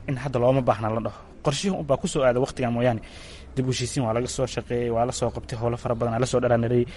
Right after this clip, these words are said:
Dhab u heshiisiinta iyo gunaanudka unbaa lagu guda jiraa.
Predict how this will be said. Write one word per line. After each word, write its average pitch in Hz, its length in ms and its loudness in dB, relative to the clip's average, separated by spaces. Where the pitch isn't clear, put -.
Dhab 147 140 2
u 143 60 4
heshiisiinta 135 460 0
iyo 123 60 -4
gunaanudka 131 420 -2
unbaa 110 360 -2
lagu 131 260 0
guda 120 200 -2
jiraa. 107 240 -4